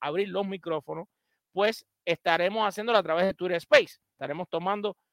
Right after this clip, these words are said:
todas sus, eh, opiniones, abriéndole los micrófonos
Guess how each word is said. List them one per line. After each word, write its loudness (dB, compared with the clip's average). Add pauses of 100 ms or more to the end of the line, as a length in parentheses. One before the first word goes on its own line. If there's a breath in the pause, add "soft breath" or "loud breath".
(180)
todas 4
sus, -10
eh, -2
opiniones, -2 (200)
abriéndole 0
los 0
micrófonos -4